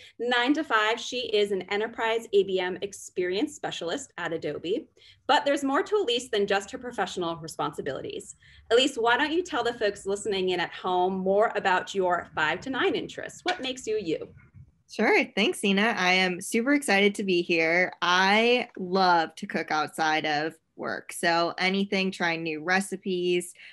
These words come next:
Speaker 2: Um, I've kind of done a bunch of different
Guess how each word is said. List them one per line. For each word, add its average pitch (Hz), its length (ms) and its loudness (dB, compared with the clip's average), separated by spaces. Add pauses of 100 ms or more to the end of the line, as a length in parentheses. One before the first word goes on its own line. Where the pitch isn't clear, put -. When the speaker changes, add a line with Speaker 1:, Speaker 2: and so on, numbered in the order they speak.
(140)
Speaker 2:
Um, 165 460 2
I've 180 240 0
kind 196 300 2
of 180 100 -6
done 175 320 0
a 160 80 -2
bunch 170 300 -6
of 156 60 -8
different 170 540 -4